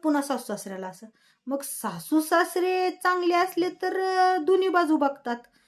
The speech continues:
पण ज्या सासू सासऱ्याला काय कळत नाही ती तिचं ऐकायचं आणि इकडं बडबड करायची.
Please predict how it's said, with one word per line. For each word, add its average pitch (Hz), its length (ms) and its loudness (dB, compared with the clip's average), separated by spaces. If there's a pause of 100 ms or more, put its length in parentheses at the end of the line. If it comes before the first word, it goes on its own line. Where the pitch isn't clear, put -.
(240)
पण 214 80 -8
ज्या 285 120 0
सासू 370 320 -2
सासऱ्याला 339 280 0
काय 349 180 0
कळत 349 360 0
नाही 330 140 0
ती 320 120 0
तिचं 330 320 2
ऐकायचं 320 480 0
आणि 508 180 2
इकडं 466 240 2
बडबड 294 320 2
करायची. 233 640 -6